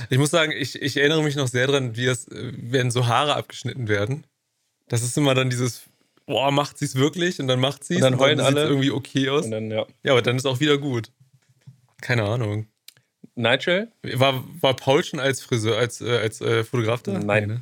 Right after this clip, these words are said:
Speaker 1: ne?
Speaker 2: er träumt immer noch.
Speaker 1: Ah, okay.
Speaker 2: Er träumt immer noch. Ähm,
Speaker 1: Okay.
Speaker 2: heute ist das Umstyling, Nigel.
Speaker 1: Echt?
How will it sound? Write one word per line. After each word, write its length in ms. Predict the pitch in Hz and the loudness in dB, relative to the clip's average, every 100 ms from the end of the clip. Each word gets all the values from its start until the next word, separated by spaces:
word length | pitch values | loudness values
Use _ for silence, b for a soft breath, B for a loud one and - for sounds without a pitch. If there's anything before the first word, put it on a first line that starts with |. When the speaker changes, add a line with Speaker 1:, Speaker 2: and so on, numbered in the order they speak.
| - - | -12 -6
Speaker 1:
ne? 80 | 110 | -6
Speaker 2:
er 100 | - | -2
träumt 240 | 120 113 | -2 -2
immer 140 | 110 110 | -2 -2
noch. 160 | 98 - | -4 -6
Speaker 1:
Ah, 100 | 104 | -6
okay. 60 | 104 | -4
Speaker 2:
Er 80 | 107 | -6
träumt 280 | 110 101 110 | -6 -8 -10
immer 140 | 104 | -12
noch. 160 | 104 - B B B B B _ | -12 -14 B B B B B _
Ähm, 420 | - 117 117 117 117 | 2 2 2 -2 -6
Speaker 1:
Okay. 160 | 123 - _ _ _ - B B B B _ _ _ _ | -8 -14 _ _ _ -20 B B B B _ _ _ _
Speaker 2:
heute 240 | 107 160 185 | 0 0 0
ist 140 | - | -6
das 100 | 131 | -4
Umstyling, 500 | 151 180 - 107 101 | -4 -2 2 2 2
Nigel. 380 | 101 98 - 107 _ _ _ _ _ _ _ _ | -4 -6 -8 -12 _ _ _ _ _ _ _ _
Speaker 1:
Echt? 380 | - 233 - | 2 2 0